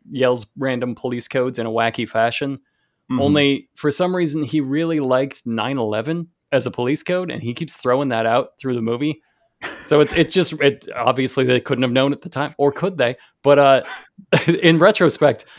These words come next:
Speaker 1: when he's, like, chasing the dirt bike kid, and he's got, "We got a nine eleven here. We got a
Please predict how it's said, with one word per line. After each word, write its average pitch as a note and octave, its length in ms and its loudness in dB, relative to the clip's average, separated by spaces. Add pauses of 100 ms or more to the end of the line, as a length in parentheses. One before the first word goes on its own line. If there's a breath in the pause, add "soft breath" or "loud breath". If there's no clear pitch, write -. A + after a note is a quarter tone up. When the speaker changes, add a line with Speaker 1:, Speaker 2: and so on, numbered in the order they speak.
(140 soft breath)
Speaker 1:
when D3+ 120 2
he's, C#3+ 140 4
like, C#3+ 220 2 (480 soft breath)
chasing F#3 420 4
the C#3 100 4
dirt G3 320 0
bike D3+ 200 4
kid, - 160 4
and C#3+ 100 4
he's D3 100 2
got, D3+ 160 6
"We B3+ 120 4
got C4 160 6
a G#3+ 40 2
nine G#3 180 6
eleven G3+ 320 4
here. C3 180 0 (160 soft breath)
We A#3+ 100 2
got C4 180 8
a F#3 40 2